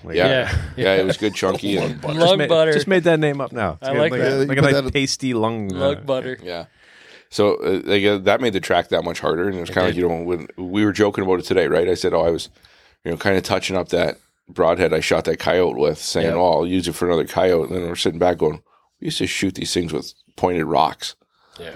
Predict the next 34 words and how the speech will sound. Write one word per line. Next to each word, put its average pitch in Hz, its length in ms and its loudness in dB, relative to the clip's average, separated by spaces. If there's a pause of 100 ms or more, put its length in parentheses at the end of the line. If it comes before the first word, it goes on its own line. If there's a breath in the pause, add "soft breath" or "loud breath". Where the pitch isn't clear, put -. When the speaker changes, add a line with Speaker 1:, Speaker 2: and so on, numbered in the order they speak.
Speaker 1:
Yeah. 98 100 2
Speaker 2:
You 87 60 -2
know, 80 60 -2
how 113 240 0
good 101 200 -2
does 92 200 2
it 82 60 -8
need 87 200 -6
to - 40 -10
be? 82 300 -2 (500 loud breath)
I - 40 -20
think 104 140 2
Speaker 4:
Well 104 80 6
Speaker 2:
it - 20 4
needs 101 100 2
to - 60 0
be 113 80 4
better 92 240 2
than 80 160 -4
that. 76 260 0 (760 soft breath)
Speaker 1:
Well, 90 100 -2
speaking 101 280 0
of 80 60 -2
lung 95 200 2
butter, 76 220 0
the 80 80 -2
picture 87 400 0
you 82 100 -6
sent 90 220 0
of 78 100 -6
the 76 80 -10
coyote, 82 360 0
it's 73 140 -10
like, 87 160 0